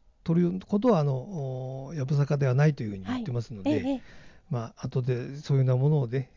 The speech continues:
Speaker 1: 見て、あの、子どもの、あの、頑張りをね、後で、あの、褒めてもらいたいなというふうに思いますけどね。
Speaker 2: はい。えー、ここはね、開催に向けて保護者の方もちょっと辛抱していただいて、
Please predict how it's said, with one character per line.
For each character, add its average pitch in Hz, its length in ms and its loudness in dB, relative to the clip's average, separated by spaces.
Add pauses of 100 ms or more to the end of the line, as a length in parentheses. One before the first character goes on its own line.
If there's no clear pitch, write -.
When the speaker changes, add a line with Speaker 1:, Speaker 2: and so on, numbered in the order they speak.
(100)
Speaker 1:
見 143 120 0
て、 151 140 2
あ 127 80 0
の、 120 260 -4 (140)
子 135 120 -2
ど 123 60 -2
も 117 140 -4
の、 113 240 -8 (260)
あ 131 80 -6
の、 113 120 -4
頑 117 180 4
張 123 80 4
り 117 100 -2
を 101 80 -8
ね、 196 200 2 (440)
後 123 200 -4
で、 117 80 0
あ 110 80 0
の、 110 100 -2
褒 123 120 -2
め 120 80 2
て 120 80 0
も 113 120 0
ら 117 80 4
い 113 60 0
た 113 100 -2
い 107 60 0
な 127 160 2
と 123 80 -6
い - 20 -2
う - 20 -4
ふ - 40 -8
う - 20 -8
に 95 80 -8
思 98 140 -8
い 101 40 -8
ま 95 100 -10
す - 100 -16
け - 60 -20
ど - 40 -20
ね。 - 60 -18 (140)
Speaker 2:
は 226 260 -2
い。 247 60 2
え - 640 -10
ー、 - 40 -18
こ - 60 -20
こ 185 120 -8
は 175 100 -4
ね、 208 120 -2
開 214 220 -2
催 233 180 -4
に 233 120 0
向 233 100 -2
け 185 140 -4
て 277 120 -2
保 311 60 0
護 302 100 -2
者 294 120 -2
の 285 80 -4
方 294 200 -2
も 294 100 -2
ち 392 80 -8
ょ - 20 -4
っ - 20 -6
と 554 120 4
辛 359 220 0
抱 320 140 2
し - 80 -4
て 302 140 0
い 285 60 -2
た 320 140 -2
だ 349 140 2
い 330 80 -2
て、 - 300 0